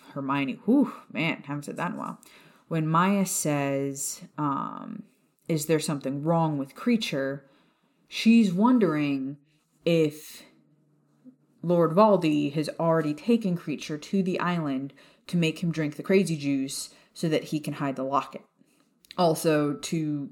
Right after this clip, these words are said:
then get the locket, what happens is Regulus goes back out to the island. He drinks it so that Creature doesn't have to,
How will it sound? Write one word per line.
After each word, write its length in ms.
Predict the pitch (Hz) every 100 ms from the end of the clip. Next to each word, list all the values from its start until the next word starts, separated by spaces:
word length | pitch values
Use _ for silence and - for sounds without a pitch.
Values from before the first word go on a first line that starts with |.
| _ -
then 280 | 156 143
get 240 | 165 220 -
the 80 | 175
locket, 500 | 147 127 - 156 -
what 160 | 143
happens 500 | 151 143 143 135 139
is 680 | - 139 139 139 131 - - - -
Regulus 640 | 170 180 175 160 143 143
goes 240 | - 151 147
back 300 | 147 147 -
out 220 | 175 -
to 80 | -
the 180 | 156 -
island. 520 | 139 135 135 135 139 _ _ _
He 340 | - - 285 269
drinks 460 | 190 156 131 -
it 160 | 156 -
so 200 | - 147
that 160 | 151
Creature 380 | - 170 151 165
doesn't 300 | 147 139 -
have 460 | - - 247 - -
to, 440 | - 147 143 147